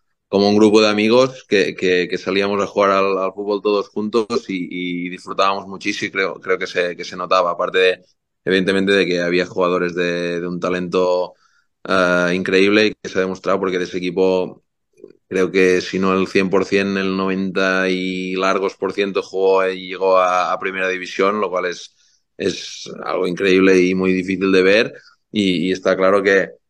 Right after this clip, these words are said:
que conseguimos el ascenso a segunda y hicimos un año en segunda que, que disfrutamos muchísimo de, del fútbol, eh, de estar todos juntos ahí disfrutándolo y después a partir de ahí ya creo que cada uno se fue un poco ya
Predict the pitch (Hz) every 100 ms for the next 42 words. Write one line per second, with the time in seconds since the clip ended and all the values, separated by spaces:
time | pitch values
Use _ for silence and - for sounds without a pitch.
0 | _ - 95 92 92 95 98 95 92 107
1 | 101 95 104 117 123 131 95 90 90 95
2 | 92 92 98 92 92 - 101 92 98 98
3 | 101 95 87 90 90 87 90 87 90 87
4 | - 90 87 87 90 90 98 - 98 95
5 | 90 90 87 87 _ _ _ _ _ -
6 | 92 90 - 107 110 117 117 101 95 92
7 | 87 90 101 98 98 95 104 104 98 98
8 | 101 95 95 95 117 107 95 90 87 90
9 | 92 90 92 92 92 87 95 92 92 87
10 | 87 85 90 90 90 90 90 92 87 92
11 | 92 92 92 90 87